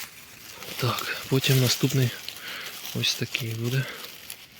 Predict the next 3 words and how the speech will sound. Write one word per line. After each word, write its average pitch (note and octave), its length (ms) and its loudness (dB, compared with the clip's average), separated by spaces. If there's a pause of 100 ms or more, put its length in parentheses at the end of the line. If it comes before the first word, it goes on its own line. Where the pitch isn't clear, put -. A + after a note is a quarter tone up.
(2750)
О! A#2 260 -2 (2750)
Гарний A2+ 460 0
гриб. A#2+ 320 -2